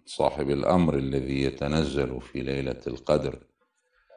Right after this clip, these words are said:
الإمام المهدي المنتظر عجل الله تعالى فرجه الشريف، وجعل صلاتنا به مقبولة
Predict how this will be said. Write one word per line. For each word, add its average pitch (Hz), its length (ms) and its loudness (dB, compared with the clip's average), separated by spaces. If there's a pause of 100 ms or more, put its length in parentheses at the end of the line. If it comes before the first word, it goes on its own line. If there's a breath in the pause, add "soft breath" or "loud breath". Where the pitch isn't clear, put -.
(380 soft breath)
الإمام 85 460 4
المهدي 87 500 6
المنتظر 82 640 4
عجل 71 300 4
الله 78 300 4
تعالى 65 540 4
فرجه 67 340 2
الشريف، 71 580 0
وجعل 64 560 2
صلاتنا 67 840 -2
به 64 380 -6
مقبولة 78 760 2